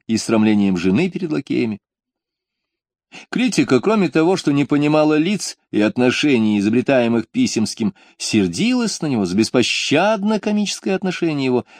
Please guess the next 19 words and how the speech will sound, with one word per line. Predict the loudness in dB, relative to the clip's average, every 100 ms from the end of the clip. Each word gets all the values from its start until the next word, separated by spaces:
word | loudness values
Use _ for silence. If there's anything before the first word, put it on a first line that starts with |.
| -2
ко | -2
всему, | 2 2 0
что | 2 4
ложно, | 4 4 2 2 -2 -4 _
хотя | 0 2
бы | 4
ложь | 4 4 2 0
и |
была | 2 2 2 2
вывескою | 2 2 -2 -2 2 4
возвышенных | 2 2 0 -2 -4
стремлений, | -6 -6 -2 2 2 2 -2 _
ко | -4
всему, | 0 0
что | 2 2
сделано, | 2 0 0 2 2 2 2 0 -4
сочинено | -2 -2 0 0 2 2 2 2
в |
душе, | 0 -2 -2 -2 -2